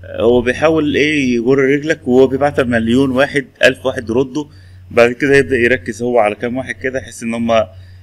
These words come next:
آه، طمعانين زيادة عن اللزوم، لان هو بيشتغل حاجة نفسية.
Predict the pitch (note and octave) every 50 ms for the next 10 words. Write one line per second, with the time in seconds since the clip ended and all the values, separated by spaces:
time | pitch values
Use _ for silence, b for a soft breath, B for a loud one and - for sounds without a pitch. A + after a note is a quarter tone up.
0 | B - - - G#2+ G#2 G2+ G2 F#2+ F#2+ F#2+ F#2+ F#2+ F#2 F#2+ - - - - -
1 | - - F#2+ - - - - - - - B2 A#2 A2+ G#2 G#2+ G#2+ A2+ A#2+ C3 C3
2 | A2+ G2+ A2+ A#2 A#2 A2 G#2 G2 G#2 A#2+ B2+ C3+ B2+ A#2+ B2 B2 A#2+ A2+ G#2+ -
3 | B2 A#2+ A#2 - A2+ G#2+ G#2+ G2 F#2+ - - A2+ B2+ C#3+ D3+